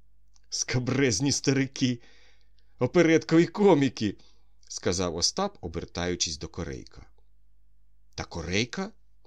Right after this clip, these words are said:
не було. Замість нього на великого комбінатора дивилася огидна пика зі скляними водолазними очима і гумовим хоботом, у кінці якого теліпався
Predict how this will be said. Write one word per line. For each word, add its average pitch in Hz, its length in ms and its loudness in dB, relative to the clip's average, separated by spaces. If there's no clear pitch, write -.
не 170 120 -12
було. 165 380 -8
Замість 104 500 -2
нього 101 340 -4
на 87 140 -4
великого 95 500 -6
комбінатора 78 800 -10
дивилася 87 540 -2
огидна 80 500 -8
пика 160 440 -8
зі 78 340 -4
скляними 92 680 -6
водолазними 78 760 -6
очима 78 580 -6
і 87 180 -12
гумовим 92 540 -4
хоботом, 80 600 -6
у 95 120 -8
кінці 85 400 -6
якого 120 520 -4
теліпався - 800 -4